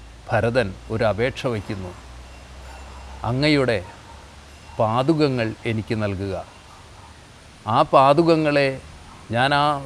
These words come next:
സിംഹാസനത്തിൽ, അയോധ്യയുടെ സിംഹാസനത്തിൽ വച്ച് രാജ്യത്തിൻ്റെ പരിപാലനം അയോധ്യയ്ക്ക് പുറത്തിരുന്ന്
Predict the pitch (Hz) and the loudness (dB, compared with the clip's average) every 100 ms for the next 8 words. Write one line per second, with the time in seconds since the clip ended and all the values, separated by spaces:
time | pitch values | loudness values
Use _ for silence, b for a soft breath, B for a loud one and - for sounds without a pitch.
0 | - 139 135 117 143 143 139 131 120 104 | -6 -4 -2 2 2 2 -2 -4 -4 -4
1 | 110 117 131 135 143 143 135 143 127 120 | 0 0 0 2 2 2 0 -2 -2 0
2 | 143 - 139 120 127 120 117 - 110 - | 0 -2 -4 -4 -4 -4 -6 -6 -10 -10
3 | - - - - - - - - - - | -18 -20 -20 -20 -20 -20 -20 -20 -20 -20
4 | - - - - - - - - 113 123 | -20 -20 -20 -20 -20 -20 -18 -6 4 4
5 | 135 143 - 143 139 135 123 135 143 139 | 4 2 0 2 2 2 0 2 2 4
6 | 127 110 92 - - - - - - - | 2 0 -6 -14 -18 -20 -20 -20 -20 -20
7 | - - - - - - - 123 147 135 | -20 -20 -20 -20 -20 -8 0 2 2 2
8 | 139 143 123 127 143 151 139 123 117 | 0 0 0 0 0 0 0 0 -4